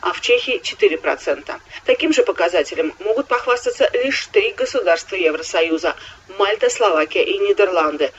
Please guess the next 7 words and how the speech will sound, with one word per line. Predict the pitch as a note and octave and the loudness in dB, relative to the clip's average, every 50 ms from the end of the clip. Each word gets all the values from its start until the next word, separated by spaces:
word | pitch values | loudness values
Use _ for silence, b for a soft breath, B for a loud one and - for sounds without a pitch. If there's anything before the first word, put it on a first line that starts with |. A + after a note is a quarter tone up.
| B B B B | B B B B
а | - - - - - | -4 -4 -4 -4 -4
в | - | -4
лучшем | F#3 G3 - A#4+ - - - | -4 -2 -2 0 0 -2 -2
положении | - - C#3+ D3 D#3+ - F3 D#3 D3 C#3+ C#3 B B B B | 0 0 0 0 0 -2 -2 -2 -2 -4 -4 B B B B
оказалась | F#3 F#3+ A#3 A3+ G3+ G#3 G3+ F#3+ F#3 - | -2 2 2 2 4 4 2 2 0 0
только | - F#3 E3 - F3 F3 | 0 0 0 0 -2 -6
Швеция. | - - D#3 D#3 - - - - C3+ - | -4 -2 -2 -2 -2 -2 -4 -6 -6 -6